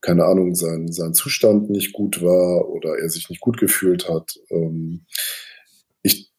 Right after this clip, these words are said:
glaube, sagen zu können, dass, ähm, auch wenn Menschen, die damit noch nie irgendwie Berührungspunkte hatten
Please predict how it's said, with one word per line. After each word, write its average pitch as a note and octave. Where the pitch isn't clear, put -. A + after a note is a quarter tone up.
glaube, G2
sagen G2
zu F#2+
können, F2+
dass, -
ähm, D#2+
auch G2
wenn F2+
Menschen, F#2+
die F#2+
damit F2+
noch F#2
nie G2
irgendwie F#2
Berührungspunkte G2+
hatten F2+